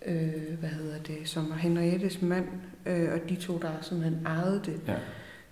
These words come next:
Speaker 1: der, øh, var søde at snakke med os. Så, øh, ej,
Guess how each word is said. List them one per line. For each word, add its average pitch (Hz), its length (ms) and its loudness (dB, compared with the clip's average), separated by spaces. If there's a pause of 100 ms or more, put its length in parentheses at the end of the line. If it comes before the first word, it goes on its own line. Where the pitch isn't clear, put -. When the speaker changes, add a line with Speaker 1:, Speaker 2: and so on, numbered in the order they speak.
(200)
Speaker 1:
der, 160 60 -2
øh, 151 440 -6
var 160 60 -4
søde 175 260 0
at 175 60 0
snakke 175 340 0
med 170 200 0
os. - 240 -8 (1120)
Så, - 220 -2
øh, 156 440 0 (720)
ej, - 80 -10